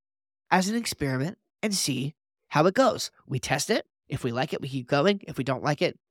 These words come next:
we sunset it and we move forward. So start out with an experiment mindset and a discovery mindset. And by discovery specifically, what I'm referring to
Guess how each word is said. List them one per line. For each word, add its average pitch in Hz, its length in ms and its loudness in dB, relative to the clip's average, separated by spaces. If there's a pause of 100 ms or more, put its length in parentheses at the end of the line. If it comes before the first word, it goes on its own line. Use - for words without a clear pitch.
(160)
we 135 100 -2
sunset 165 420 2
it 247 140 2 (680)
and 147 100 4
we 147 80 6
move 131 220 0
forward. 110 360 -2 (760)
So - 160 2
start 226 300 4
out 214 260 4 (420)
with 180 160 -6
an 175 80 -2
experiment 196 720 2
mindset 170 420 0 (340)
and 165 160 2
a - 80 -2
discovery 160 560 4
mindset. 123 400 -2
And 143 100 -4
by 156 100 6
discovery 214 560 2
specifically, 233 640 0
what 147 100 2
I'm 151 180 2
referring 139 460 2
to 120 280 0